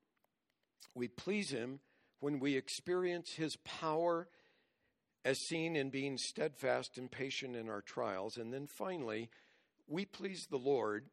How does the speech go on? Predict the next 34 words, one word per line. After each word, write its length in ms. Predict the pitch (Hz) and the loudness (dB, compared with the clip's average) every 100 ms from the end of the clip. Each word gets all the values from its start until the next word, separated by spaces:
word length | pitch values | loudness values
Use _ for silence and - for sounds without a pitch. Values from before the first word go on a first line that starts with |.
| _ _ _ _ _ _ - | _ _ _ _ _ _ -6
when 180 | 123 127 | -4 -2
we 140 | 131 | -2
joyously 680 | - 127 147 160 151 165 151 | -2 4 6 6 2 -4 -2
give 220 | 127 123 | -2 -4
thanks 360 | - 120 120 - | -4 -4 -4 -6
to 100 | 113 | -4
him 260 | 113 107 | -4 -4
for 200 | 107 104 | -6 -6
his 120 | 107 - | -4 -4
great 320 | 104 110 - | -4 -4 -4
salvation. 800 | - 107 107 127 135 - 107 90 _ _ _ _ _ _ _ | 0 0 4 4 4 0 -4 -8 _ _ _ _ _ _ _
He 300 | - 120 123 - | -8 -8 -8 -8
continues 640 | 135 131 143 143 143 123 | -6 -2 0 2 0 2
there 260 | 120 123 127 | 6 6 4
in 140 | 110 | 0
verse, 420 | 117 117 - - - | -2 -2 -6 -10 -12
in 60 | 113 | -6
the 140 | 110 | -4
end 100 | 123 | -4
of 80 | 117 | -2
verse 240 | 120 117 | -2 -2
eleven, 400 | 117 113 113 117 | 0 0 0 -2
verse 240 | 104 110 - | -2 -4 -4
twelve, 400 | - 101 98 101 | -2 0 0 -2
"Joyously 840 | 113 123 165 175 170 160 170 170 - - - _ _ - | -2 4 6 4 -2 -4 -2 -2 -8 -20 -20 _ _ -2
giving 380 | 160 208 233 208 | 4 6 6 4
thanks 420 | 185 180 196 - | 4 4 2 -2
to 120 | 196 | -4
the 120 | 170 | -4
Father 640 | - 117 104 104 104 107 107 _ _ _ _ - | -2 2 2 2 -2 -4 -6 _ _ _ _ -2
who 140 | 156 | 2
has 120 | 151 | 2
qualified 800 | - - 170 196 196 - 175 165 | 0 6 10 10 10 6 4 6
us 160 | 156 | 2